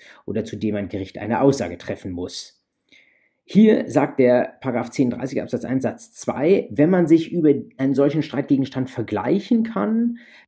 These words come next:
dann kann man darüber auch ein Schiedsverfahren führen, sonst ist das nicht zulässig. Was sind diejenigen Themen,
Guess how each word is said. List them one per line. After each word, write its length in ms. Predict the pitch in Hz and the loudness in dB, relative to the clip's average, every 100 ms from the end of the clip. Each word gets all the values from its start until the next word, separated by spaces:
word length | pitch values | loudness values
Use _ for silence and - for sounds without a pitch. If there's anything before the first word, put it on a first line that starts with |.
| _ _ - | _ _ 0
dann 220 | 131 139 | 2 2
kann 180 | 139 131 | 0 0
man 200 | 127 113 | 0 2
darüber 480 | 113 117 107 104 | 2 2 2 0
auch 260 | 107 104 - | -4 -8 -10
ein 320 | 110 104 - | -8 -8 -8
Schiedsverfahren 640 | - 196 185 156 139 127 117 | -8 -8 -4 0 2 2 0
führen, 480 | - 117 113 107 - | 0 0 0 -4 -10
sonst 480 | - 110 107 - - | -6 -4 -4 -8 -12
ist 160 | - | -10
das 100 | 98 | -4
nicht 320 | 113 113 110 - | 0 0 0 -10
zulässig. 800 | 98 90 80 - - - - _ _ _ _ _ _ _ _ _ _ _ | -6 -6 -6 -14 -20 -20 -20 _ _ _ _ _ _ _ _ _ _ _
Was 160 | 113 - | -6 2
sind 360 | 202 196 - - 117 - | 2 0 -10 -20 -18 -6
diejenigen 500 | 120 120 117 107 110 | -2 2 0 0 -4
Themen, 640 | - 139 185 214 233 - | 2 2 2 0 -4 -8